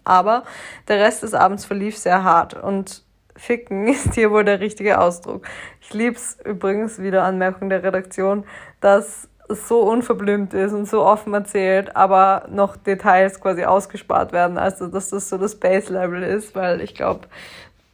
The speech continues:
this could be me, wenn ich eine Story erzähle. Immer so slightly oversharing im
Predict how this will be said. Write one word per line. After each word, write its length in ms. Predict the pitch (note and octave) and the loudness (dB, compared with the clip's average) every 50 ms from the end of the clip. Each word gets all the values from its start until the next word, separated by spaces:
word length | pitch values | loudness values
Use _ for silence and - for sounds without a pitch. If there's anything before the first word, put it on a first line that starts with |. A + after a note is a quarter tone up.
| _ - - - | _ -18 -8 -4
this 180 | A3+ A3+ A3 - | -4 -4 -2 -4
could 220 | - B3 F#3 F#3+ | -6 -8 -6 -4
be 120 | - G#3+ | -4 -4
me, 240 | G3 G3 G3 G3 G3 | -2 -2 -2 -2 -2
wenn 140 | F#3+ F3+ F3+ | -2 -2 -4
ich 100 | F#3+ F#3 | -4 -6
eine 120 | G3 F#3+ | -8 -10
Story 320 | F#3+ - F#3+ F#3+ F3+ F3+ F3+ | -6 -4 -2 -2 0 0 -2
erzähle. 440 | F3 F3+ F3+ - F3+ E3+ F3 F#3 - | -4 -6 -6 -8 -8 -4 -4 -4 -4
Immer 220 | - B3 C4 C4+ | -2 -2 -4 -2
so 440 | C4 B3 A3+ A3 G#3+ G#3+ A3 A3+ A3 - _ _ | -2 -2 0 0 2 0 0 -2 -6 -14 _ _
slightly 840 | - - G3 G3 F#3+ G3 - - G3+ G#3+ G#3+ G#3+ G#3+ A3 A3 - _ _ _ _ _ - | -8 0 4 4 6 4 4 -2 -4 -4 -2 -2 -2 -4 -6 -10 _ _ _ _ _ -2
oversharing 840 | - - G3 G3+ G#3+ A#3+ A#3+ - B3+ A#3 A#3+ A#3+ A#3+ A#3+ A#3+ A#3+ | 2 4 4 4 4 2 0 2 2 4 6 6 4 4 2 -2
im 480 | A3 G#3+ G#3 G#3 G#3 G#3 G#3 G#3 - - | -4 -4 -4 -4 -4 -6 -6 -8 -12 -14